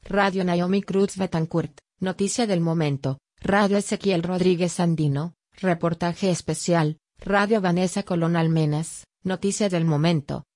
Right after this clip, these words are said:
prensa escrita Gloria Ruiz Quillan, entrevista,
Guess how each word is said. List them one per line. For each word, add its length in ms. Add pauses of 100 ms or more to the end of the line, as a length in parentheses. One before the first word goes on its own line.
prensa 360
escrita 480
Gloria 380
Ruiz 440
Quillan, 480 (180)
entrevista, 720